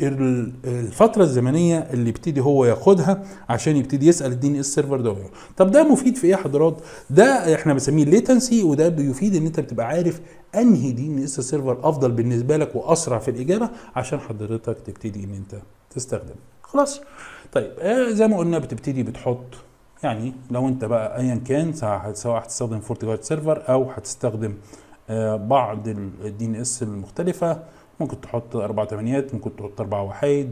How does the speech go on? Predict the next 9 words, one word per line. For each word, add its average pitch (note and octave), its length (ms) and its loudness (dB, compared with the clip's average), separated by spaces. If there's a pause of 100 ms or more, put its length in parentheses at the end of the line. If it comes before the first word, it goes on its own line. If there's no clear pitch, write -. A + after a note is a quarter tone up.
تمانية G#2 200 -10
اتنين، A#2 180 -8
أربعة G2+ 220 -10
اتنين، A3 260 -2
زي G3+ 140 -4
ما C#3 60 -6
حضرتك A2+ 420 -10
عايز G2+ 340 -16 (240)
تحط. - 340 -2